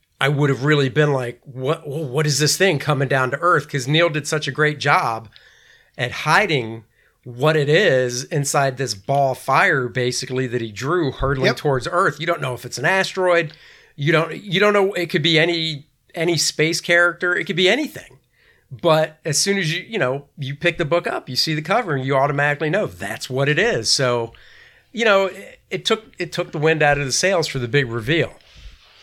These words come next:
Speaker 2: Yeah, I, I agree. I, Oliver, overall, I think it was a, a, a really good book. Um, and I, the, the,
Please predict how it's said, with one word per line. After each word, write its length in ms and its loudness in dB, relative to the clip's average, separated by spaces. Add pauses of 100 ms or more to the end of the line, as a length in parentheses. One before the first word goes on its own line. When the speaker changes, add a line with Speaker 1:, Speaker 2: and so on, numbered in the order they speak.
(320)
Speaker 2:
Yeah, 220 6
I, 260 6
I 100 4
agree. 560 0
I, 300 4
Oliver, 560 4
overall, 720 4
I 140 4
think 280 -2
it 120 -2
was 220 -2
a, 420 0
a, 140 0 (100)
a 60 2
really 360 2
good 260 0
book. 460 2 (340)
Um, 360 6
and 160 2
I, 160 4
the, 300 -2
the, 420 2